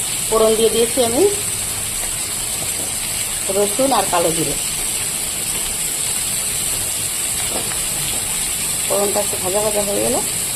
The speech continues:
তারপরে শাকগুলোকে মিশিয়ে নেব। তো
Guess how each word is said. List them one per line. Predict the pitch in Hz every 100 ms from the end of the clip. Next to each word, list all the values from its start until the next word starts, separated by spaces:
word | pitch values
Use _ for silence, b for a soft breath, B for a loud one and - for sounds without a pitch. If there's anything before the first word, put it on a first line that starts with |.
| -
তারপরে | 175 165 185 -
শাকগুলোকে | 190 170 175 165 240
মিশিয়ে | 208 160 143
নেব। | 151 - - - - - - - - - - - - - - - - - - - - -
তো | -